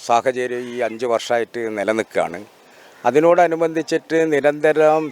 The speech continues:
സിൽക്കിൻ്റെ അവരുമായി ബന്ധപ്പെട്ടുകൊണ്ടും ഇതിൻ്റെ വേഗത ഉണ്ടാവുന്നില്ല. കളക്ടർ മൂന്ന് മാസം മുമ്പേ അവസാന ഡേറ്റ് കൊടുത്തിരുന്നു. ആ അവസാന ഡേറ്റും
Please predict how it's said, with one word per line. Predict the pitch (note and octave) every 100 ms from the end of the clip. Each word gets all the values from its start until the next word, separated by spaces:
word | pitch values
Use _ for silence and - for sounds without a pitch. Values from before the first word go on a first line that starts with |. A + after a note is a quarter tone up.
| -
സിൽക്കിൻ്റെ | C3 B2 - C#3+ C#3+ D3 C#3+
അവരുമായി | C#3 D3 D3 C#3+ C#3+
ബന്ധപ്പെട്ടുകൊണ്ടും | C3 C3 C3+ C3+ C#3+ C3 C3 C3 C#3
ഇതിൻ്റെ | B2 C3 C3+ C#3 C#3 - - - _ G2
വേഗത | B2+ D#3 F3 D3+ A2+ - - _ A#2
ഉണ്ടാവുന്നില്ല. | A2+ C3 A2+ F#2 E2 G2+ B2+ _ _ _ - -
കളക്ടർ | C3 C3+ D#3 E3 D3
മൂന്ന് | D3+ E3
മാസം | E3 - D3+
മുമ്പേ | D3 C#3+ D3 - - - _ _ - A2
അവസാന | C3 - D#3+ D#3+
ഡേറ്റ് | C3+ B2+ C3+
കൊടുത്തിരുന്നു. | A2 - G#2 E2 A2+ - _ _ -
ആ | D3 E3
അവസാന | D#3 D3 E3 E3+ D3+
ഡേറ്റും | D3 D#3